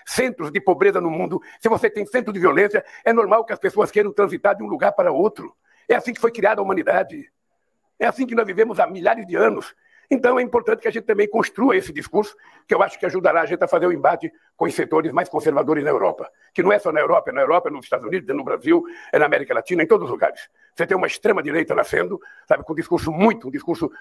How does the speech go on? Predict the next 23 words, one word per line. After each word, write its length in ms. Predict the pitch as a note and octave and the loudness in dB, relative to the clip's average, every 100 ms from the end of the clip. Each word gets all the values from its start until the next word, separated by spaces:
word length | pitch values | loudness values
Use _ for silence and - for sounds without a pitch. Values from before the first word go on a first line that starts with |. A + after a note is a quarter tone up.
| - | -14
muito 320 | - F3 G#3+ C#3+ | 0 0 0 -2
duro 360 | D#3 D3+ B2 - | 0 0 -2 -4
na 140 | A2+ | -4
política 280 | - D3+ D#3 | -4 -6 -8
de 100 | C#3+ | -10
costumes, 540 | - - D3 G3 G3+ - _ _ _ _ | -6 -2 0 0 -2 -14 _ _ _ _
sabe? 260 | - F3+ A#2 _ _ - | 0 0 -6 _ _ -2
E, 240 | D#3 D3 | 0 2
e 200 | C#3 C#3 | 0 0
na 100 | D3+ | -2
questão 240 | - F3 E3 | -4 -8 -8
da 100 | - | -6
família, 480 | - A#2+ F3+ A3+ - - _ | -4 2 2 2 -2 -12 _
ah, 320 | C#3+ C#3 C3 B2+ | 0 2 2 0
e 160 | C#3+ | -4
muitas 300 | C#3+ E3+ E3+ | -4 -2 0
vezes 160 | C#3+ F3+ | 2 0
a 60 | F3+ | 0
esquerda 340 | - E3+ E3 | 0 0 0
fica 240 | E3 D#3+ | 0 0
um 80 | D#3+ | 0
pouco 300 | D3 E3+ F3+ | -2 -4 -2
inibida. 440 | F#3 F#3+ E3 - | -4 -4 -4 -6